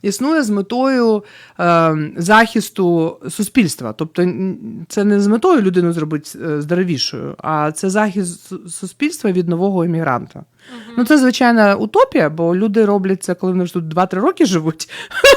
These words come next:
Speaker 1: Ну, то вже логіка.
Speaker 2: Проходять, проходять.
Speaker 1: <laughs> Да, це логіка, яку я не розумію. Але, але оцей момент, що виходить, там, де стоїть моя, моє рішення, я пишу, що все гаразд.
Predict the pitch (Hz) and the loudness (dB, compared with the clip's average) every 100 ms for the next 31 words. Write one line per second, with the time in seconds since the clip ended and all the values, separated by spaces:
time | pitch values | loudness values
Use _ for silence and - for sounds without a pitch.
0 | - 605 - 554 523 427 466 453 339 349 | 6 4 4 4 6 6 4 4 6 6
1 | 277 - - 208 233 220 185 175 180 - | 4 0 -6 -2 2 2 0 -2 -4 -10
2 | 262 - - - - - 453 233 254 285 | -14 -14 -12 -2 0 4 4 6 4 2
3 | 311 302 349 311 - 269 - 262 240 233 | 2 4 6 4 4 0 2 2 2 2
4 | 226 220 190 - - - - 226 269 269 | 0 2 0 -2 -16 -8 2 6 6 4
5 | 226 247 262 240 226 247 247 254 339 494 | 4 6 6 4 4 2 2 2 2 0
6 | 539 - - 208 214 262 226 220 - - | -4 -8 -4 -4 -2 -2 0 -2 -6 -20
7 | - _ - 240 262 208 202 190 180 - | -20 _ 2 4 6 4 4 4 2 -2
8 | 214 202 196 - 190 190 196 180 170 190 | 0 0 -2 -2 0 2 4 2 2 2
9 | 196 165 196 311 - 311 233 160 156 175 | 4 2 2 0 -2 -2 -2 -2 -4 -8
10 | - _ _ _ 180 175 196 240 262 247 | -14 _ _ _ -8 -2 2 2 0 -4
11 | - 247 - 190 202 175 135 107 - | -2 -2 -2 -4 -2 -2 -2 -6 -12